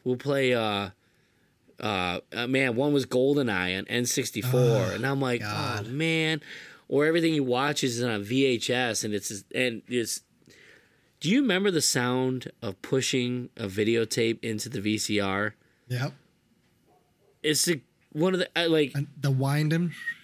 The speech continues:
Speaker 1: Yeah.
Speaker 2: And it just
Speaker 1: Oh.
Speaker 2: started winding up. You're like, "Oh, here it comes."
Speaker 1: Yeah.
Speaker 2: Do you remember
Speaker 1: Pl-, uh,
Speaker 2: the T V?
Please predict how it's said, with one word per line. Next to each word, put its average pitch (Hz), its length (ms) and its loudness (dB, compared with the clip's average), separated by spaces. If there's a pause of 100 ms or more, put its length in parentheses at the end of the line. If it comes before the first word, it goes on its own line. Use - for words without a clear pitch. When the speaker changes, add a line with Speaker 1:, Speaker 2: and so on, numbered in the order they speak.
(240)
Speaker 1:
Yeah. 151 680 2
Speaker 2:
And 131 80 0
it - 40 -8
just 135 140 2
Speaker 1:
Oh. - 40 0
Speaker 2:
started 127 240 0
winding 131 420 0
up. 139 240 -4
You're 127 80 -2
like, 113 200 -6
"Oh, 98 120 -10
here 113 160 -10
it 113 80 -14
comes." 113 120 -6
Speaker 1:
Yeah. 113 320 2
Speaker 2:
Do 92 100 -12
you 156 80 2
remember 175 340 2
Speaker 1:
Pl-, 143 80 -2
uh, 135 80 2
Speaker 2:
the 131 40 -2
T 156 220 2
V? 156 380 2